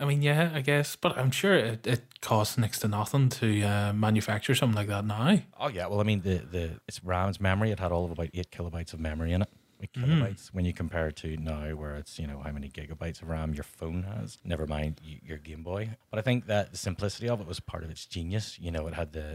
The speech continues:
Speaker 2: it had its own audio chip that, that could only play something like four notes at one time. You know, any song could only be within that eight kilobytes or whatever. So the music is, what, a hundred times less complex or,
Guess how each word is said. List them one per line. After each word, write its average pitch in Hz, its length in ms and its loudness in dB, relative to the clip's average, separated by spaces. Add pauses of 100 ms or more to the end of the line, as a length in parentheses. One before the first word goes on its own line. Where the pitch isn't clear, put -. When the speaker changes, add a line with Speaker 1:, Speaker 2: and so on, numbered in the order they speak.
(100)
Speaker 2:
it - 60 -6
had 87 100 -2
its - 140 -10
own 95 400 2
audio 85 260 0
chip - 300 -4 (720)
that, - 160 -8
that - 160 -8
could 90 100 -8
only 87 160 -2
play 87 240 -8
something 87 260 -10
like 85 120 -10
four 104 240 -2
notes 98 260 -2
at 95 80 -12
one 92 180 -4
time. 104 420 0 (180)
You 95 100 -6
know, 87 80 -2
any 92 220 -2
song 92 400 -2
could - 160 -6
only 85 240 -4
be 90 460 -4
within 85 260 -4
that 80 180 -4
eight 90 200 -14
kilobytes 92 460 -4
or 123 60 -2
whatever. 127 320 -2
So 85 520 -2 (540)
the 87 60 -8
music 95 680 -4
is, 82 280 -10
what, 69 140 -12
a - 40 -12
hundred 101 360 -6
times 107 720 -6 (520)
less 104 280 0
complex 104 500 -2
or, 82 100 -2